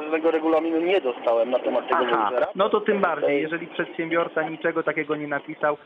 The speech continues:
Speaker 2: to po prostu pisze pan, że jest to nieuczciwa praktyka rynkowa wprowadzająca w błąd. Jest voucher, voucher może zrealizować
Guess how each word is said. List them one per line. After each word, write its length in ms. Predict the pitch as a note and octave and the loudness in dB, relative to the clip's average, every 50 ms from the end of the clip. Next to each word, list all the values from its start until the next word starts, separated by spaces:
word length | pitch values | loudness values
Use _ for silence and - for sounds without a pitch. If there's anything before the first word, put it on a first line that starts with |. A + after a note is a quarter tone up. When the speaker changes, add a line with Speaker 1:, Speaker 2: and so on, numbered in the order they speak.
| - - - - | -14 -14 -8 -6
Speaker 2:
to 80 | C#3+ | -4
po 120 | - C#3+ C3+ | -4 -4 -4
prostu 280 | - C#3+ C#3 - C#3+ | -4 -4 -4 -4 -6
pisze 240 | C3+ - C#3 - C#3 | -8 -8 -6 -6 -4
pan, 180 | - C3 B2+ B2 | -4 -4 -4 -4
że 60 | B2 | -4
jest 120 | B2 - | -8 -8
to 60 | - B2 | -8 -10
nieuczciwa 380 | B2 B2 A#2+ - - B2+ A#2+ | -10 -10 -10 -4 -2 -2 -2
praktyka 440 | - - B2+ A#2+ - C3+ - C3 A#2+ | 0 -2 -2 -4 -4 -4 -2 -2 -2
rynkowa 440 | A#2+ A#2 A#2 - A#2 A2+ A2 A2 A2 | -2 -2 -2 -2 -2 0 0 0 -2
wprowadzająca 760 | - - - B2+ B2 B2 B2 A2+ B2 A#2+ A#2 A2+ - A#2+ A2 | -2 -4 -4 -2 -2 -2 -2 -2 -2 -4 -4 -4 -6 -6 -6
w 100 | G2 - | -6 -8
błąd. 240 | G#2+ A2+ A2 A2 - - - - - - | -8 -8 -8 -10 -12 -16 -20 -20 -14 -8
Jest 220 | C3 C#3+ D3 C#3 - - | -8 -8 -6 -6 -4 -2
voucher, 400 | D#3+ E3 E3 D#3+ - E3 D3 C#3 | -2 -2 -2 -2 -2 -2 0 0
voucher 340 | C#3+ D3 C#3+ - C#3 C3 | 0 0 0 -2 -4 -4
może 240 | C3+ C3 B2+ B2+ B2 | -4 -4 -2 -4 -4
zrealizować 600 | A2+ A#2+ B2 A#2+ A#2+ A#2 A2+ A2 A#2+ A#2 A2+ - | -2 0 0 0 0 -2 -2 -2 0 0 -2 -2